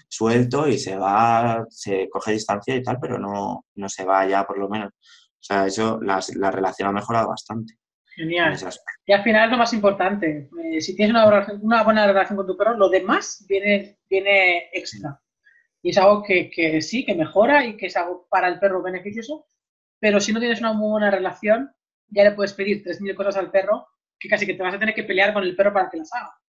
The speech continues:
Speaker 1: Sí, claro.
Speaker 2: Porque él va a querer evitar ese contacto contigo porque no hay,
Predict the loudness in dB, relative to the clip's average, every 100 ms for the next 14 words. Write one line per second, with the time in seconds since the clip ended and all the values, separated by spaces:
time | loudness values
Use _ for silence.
0 | _ _ _ _ -10 -4 -4 -4 -14 _
1 | -16 -16 -20 _ _ -14 -8 -4 -2 -2
2 | 2 2 0 -4 -6 2 2 4 0 -4
3 | -6 -2 0 0 -2 -8 -8 _ _ _
4 | -6 -6 -6 -2 -2 -2 -6 -8 -6 -6
5 | -8 -10 -2 0 -2 -4